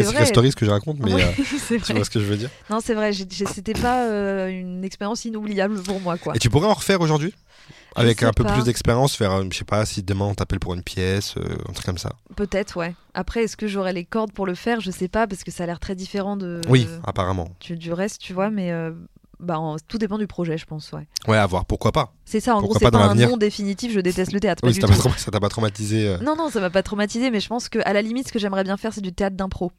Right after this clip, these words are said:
Speaker 1: Je pense que
Speaker 2: Ok.
Speaker 1: ça, ça peut être cool.
Speaker 2: Ouais, ça, ouais, ça, je pense, je
Speaker 1: Voilà.
Speaker 2: pense que même ça, dans la vie de tous les jours,
Speaker 1: Ça
Speaker 2: peu
Speaker 1: doit
Speaker 2: importe ton métier, ça doit,
Speaker 1: Ouais.
Speaker 2: euh,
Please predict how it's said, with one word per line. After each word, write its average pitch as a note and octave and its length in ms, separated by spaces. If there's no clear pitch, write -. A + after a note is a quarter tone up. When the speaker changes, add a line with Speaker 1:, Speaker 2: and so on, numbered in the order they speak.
Speaker 1:
Je - 100
pense F#3+ 140
que - 80
Speaker 2:
Ok. A#2+ 120
Speaker 1:
ça, B2+ 80
ça G2+ 80
peut G2+ 120
être F#2+ 140
cool. F2 220
Speaker 2:
Ouais, A#2+ 160
ça, A#2 160
ouais, A2 140
ça, - 180
je - 180
pense, - 240
je - 120
Speaker 1:
Voilà. F3 140
Speaker 2:
pense F3 140
que - 100
même D#3+ 140
ça, D#3+ 140
dans C#3 120
la G#2+ 120
vie A2 240
de F#2+ 240
tous F#2+ 140
les G2+ 80
jours, A2 140
Speaker 1:
Ça D#3+ 60
Speaker 2:
peu - 40
Speaker 1:
doit A#2 80
Speaker 2:
importe - 220
ton A#2 80
métier, G2+ 260
ça F#2+ 240
doit, F2+ 240
Speaker 1:
Ouais. E2+ 140
Speaker 2:
euh, - 220